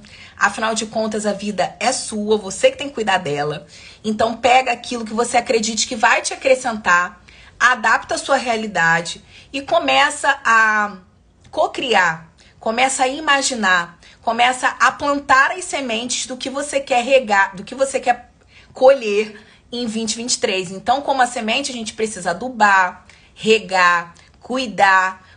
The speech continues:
pra que depois a gente colha os frutos, certo? Então, a gente começa a plantar em vinte e vinte e dois, pra que a gente possa ter a semeadura em vinte e vinte e três, tá? Todos os dias eu vou vir aqui, mesmo que seja em horários aleatórios, mas eu quero me comprometer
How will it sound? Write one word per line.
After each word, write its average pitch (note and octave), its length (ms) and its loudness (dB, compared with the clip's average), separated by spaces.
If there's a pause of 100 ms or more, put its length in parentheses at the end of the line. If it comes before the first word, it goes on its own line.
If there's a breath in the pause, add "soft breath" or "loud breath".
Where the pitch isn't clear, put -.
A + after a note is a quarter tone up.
pra A3 120 -2
que G#3+ 140 -8
depois C#4 540 4
a E4 40 -6
gente E4 240 -8
colha C4+ 220 2
os C#4+ 80 -4
frutos, F#3+ 440 -10
certo? - 460 -4 (460 loud breath)
Então, B3 220 -4
a C4 40 0
gente C4 200 -4
começa G#3+ 460 0
a - 20 0
plantar D4 360 0
em A#3+ 60 -4
vinte A3 280 -6
e - 20 -6
vinte G#3+ 240 -4
e - 20 -10
dois, G#3 580 -4 (280 loud breath)
pra G#3+ 120 0
que G#3+ 80 -4
a A3 60 -2
gente A3+ 240 -4
possa C#4+ 560 2
ter A#3 260 0
a - 60 0
semeadura G#3+ 920 -4
em A3 120 -4
vinte F#3 300 -10
e - 20 -16
vinte G#3 180 -6
e - 40 -10
três, C#3+ 460 -10 (220)
tá? F3+ 320 0 (300 loud breath)
Todos C4 240 4
os C4+ 120 -2
dias A3 520 -4
eu G#3+ 100 0
vou A3 140 0
vir G#3+ 180 -2
aqui, G#3 420 -6 (240 loud breath)
mesmo D#4+ 380 0
que D4 120 -8
seja A#3+ 300 2
em A3+ 120 -6
horários G3+ 400 2
aleatórios, G3+ 880 0
mas F#3+ 200 -4
eu G3+ 120 -6
quero G#3 280 -2
me G#3+ 80 -4
comprometer B3 800 -2